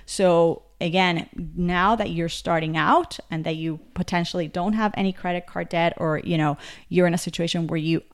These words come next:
are financially able to give Meister, start doing it religiously, like, consistently, just like I'm telling you to invest and to save. I'm telling you to give that minimum ten percent e-, from every single paycheck. You will see tremendous blessings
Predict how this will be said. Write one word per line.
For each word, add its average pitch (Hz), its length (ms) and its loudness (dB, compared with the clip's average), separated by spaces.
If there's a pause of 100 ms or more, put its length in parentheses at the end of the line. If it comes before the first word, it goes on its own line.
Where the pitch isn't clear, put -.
are 185 280 4
financially 175 680 -2
able 180 240 0
to 180 80 -6
give 170 160 -2
Meister, 180 360 0
start 180 540 0
doing 180 300 0
it 185 160 -2
religiously, 175 800 -2
like, 165 300 -4
consistently, 214 800 -2
just 185 220 -4
like - 120 -6
I'm 165 120 -4
telling 196 320 -2
you 190 100 0
to - 140 -4
invest 170 500 2
and 196 140 2
to 185 100 -8
save. 196 420 0
I'm 185 120 0
telling 180 340 -2
you 196 160 0 (320)
to - 120 -10
give 180 240 0
that 175 180 2
minimum 165 360 2
ten 160 220 0
percent 160 400 0 (180)
e-, 165 80 0
from 156 280 -4
every 165 300 -4
single 156 380 -4
paycheck. 175 480 -4
You 175 120 -2
will 170 80 0
see 175 160 -4
tremendous 170 680 0
blessings - 540 -4